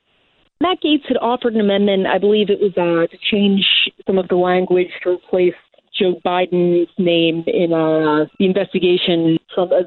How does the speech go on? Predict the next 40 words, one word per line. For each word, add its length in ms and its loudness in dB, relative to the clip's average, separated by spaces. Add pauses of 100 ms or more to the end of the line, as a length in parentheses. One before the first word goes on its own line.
the 380 2
Trump 200 -2 (580)
administration 480 0
was 100 0
allegedly 380 0
pushing 460 -2
for, 560 2 (140)
to 200 0
say 220 0
that 140 0
it 120 0
was 140 0 (100)
focused 400 -2
on 540 0
Burisma 420 0
and 100 -4
Hunter 300 -2
Biden. 580 0 (240)
So 440 0 (140)
Matt 220 -2
Gaetz 200 0
was 120 -4
highly 300 0
critical 680 0
of 280 0 (160)
Hunter 300 -2
Biden, 720 0
kind 140 -2
of 100 0 (200)
some 100 -12
of 20 -8
the 100 -16
controversies 720 -8
that 80 -10
have 100 -4
been 140 -2
there. 520 0
And 200 -2
then, 180 0
uh, 320 -2